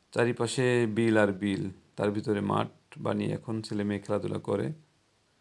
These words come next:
তো যাই হোক, খেলাধুলা করতে ভালো লাগতেছে। তো এখানে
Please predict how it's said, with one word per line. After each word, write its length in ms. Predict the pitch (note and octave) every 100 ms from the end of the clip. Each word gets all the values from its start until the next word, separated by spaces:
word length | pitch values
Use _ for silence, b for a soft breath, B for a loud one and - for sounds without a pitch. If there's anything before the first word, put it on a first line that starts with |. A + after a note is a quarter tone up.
| b b _ -
তো 120 | A#2
যাই 180 | A2 B2
হোক, 320 | B2 A#2+ - - _ _
খেলাধুলা 600 | - A2+ G#2+ G#2+ A2 A2 G#2
করতে 240 | A2+ - G#2
ভালো 220 | G#2 G#2+
লাগতেছে। 580 | G#2 G#2 G#2+ - G#2+ C3+ _ b b b b b b b _ _
তো 220 | B2+ B2+
এখানে 600 | B2+ A#2+ C3 B2 B2 B2